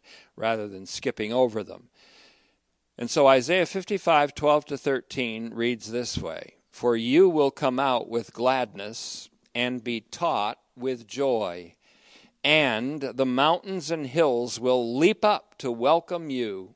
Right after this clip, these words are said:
with happiness, and all the trees of the field will applaud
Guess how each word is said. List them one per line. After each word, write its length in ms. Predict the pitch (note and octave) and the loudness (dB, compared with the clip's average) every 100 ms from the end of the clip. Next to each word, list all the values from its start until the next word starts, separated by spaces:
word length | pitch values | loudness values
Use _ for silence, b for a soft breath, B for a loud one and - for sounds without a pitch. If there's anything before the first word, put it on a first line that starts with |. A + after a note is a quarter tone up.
| _ | _
with 200 | A2+ G#2+ | -16 -12
happiness, 840 | A#2 G#2+ G#2+ F#2 - - - - b b b b b - | -10 -10 -12 -16 -18 -20 -20 -20 b b b b b -6
and 120 | A#2 | 4
all 300 | C#3+ F3+ G3 | 8 8 6
the 100 | F#3 | 0
trees 480 | - G3+ G3 F3+ D#3+ | 0 0 0 0 -2
of 120 | C#3 | -2
the 100 | C#3 | -6
field 560 | - F#3+ D3+ G#2+ G2+ | -2 2 4 2 -2
will 160 | A#2 A2 | -6 -6
applaud 800 | G#2+ - D3 D3 A#2 F#2+ F#2+ | -6 -2 4 4 4 -2 -6